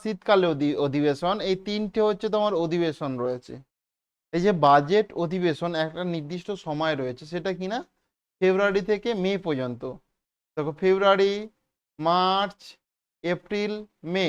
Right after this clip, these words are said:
এই চার মাস হচ্ছে তোমার বাজেট অধিবেশন। দেখো, বাদল অধিবেশন কোথায়? জুলাই, আগস্ট, সেপ্টেম্বর, এই তিনটে মাস হচ্ছে তোমার বাদল অধিবেশন। আর শীতকালীন অধিবেশন কিনা নভেম্বর, ডিসেম্বর।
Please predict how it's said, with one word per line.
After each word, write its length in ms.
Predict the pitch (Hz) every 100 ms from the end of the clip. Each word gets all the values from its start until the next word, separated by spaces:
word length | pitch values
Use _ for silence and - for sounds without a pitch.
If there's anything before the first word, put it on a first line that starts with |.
| 123 - _ _ _ -
এই 120 | 175
চার 320 | - 190 180 196
মাস 220 | 202 208 220
হচ্ছে 220 | 202 214
তোমার 280 | 208 202 208
বাজেট 360 | 180 175 170 185
অধিবেশন। 580 | 175 156 147 143 139 120 131 _ _ _ _ _ _
দেখো, 160 | 135 143
বাদল 440 | 131 156 170 214
অধিবেশন 520 | 208 185 208 208 220 214
কোথায়? 360 | 202 202 208 220 254 _ _ _ _ _ -
জুলাই, 380 | 190 202 202 233 269 _ _ _
আগস্ট, 500 | 147 170 180 226 226 _ _ _ _ -
সেপ্টেম্বর, 520 | 196 202 185 151 127 127
এই 140 | 185
তিনটে 400 | 190 214 214 202 220
মাস 220 | 208 202
হচ্ছে 180 | 214 202
তোমার 220 | 214 208 196
বাদল 340 | 170 160 185
অধিবেশন। 480 | 185 185 185 190 233 - _ _ _ -
আর 100 | 156
শীতকালীন 560 | 202 190 - 220 220
অধিবেশন 460 | 220 208 208 208 220 202
কিনা 200 | 214 254 381 _ _ _ _
নভেম্বর, 600 | 156 165 190 220 226 247 269 - _ _ _
ডিসেম্বর। 540 | 185 - 214 175 131